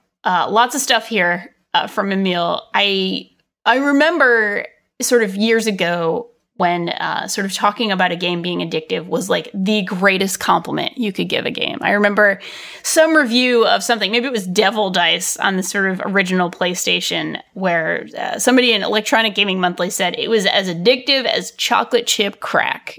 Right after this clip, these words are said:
And I will never forget that phrase and thinking, like, "Oh, this was such a great compliment in nineteen ninety-eight or whatever." And now I'm thinking about that and I was like, "Yeah, that's evoking some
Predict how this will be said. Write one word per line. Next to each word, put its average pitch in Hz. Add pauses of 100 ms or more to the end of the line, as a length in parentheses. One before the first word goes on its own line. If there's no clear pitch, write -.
And 202
I 196
will 190
never 196
forget 190
that -
phrase 220 (600)
and 233
thinking, 247
like, 214
"Oh, 240
this 233
was 247
such 254
a 240
great 233
compliment 233
in 202
nineteen 196
ninety-eight 175
or 185
whatever." 175
And 208
now 226
I'm 277
thinking 302
about 214
that 190
and 190
I 202
was 202
like, 185 (540)
"Yeah, 285 (360)
that's 320
evoking 240
some 190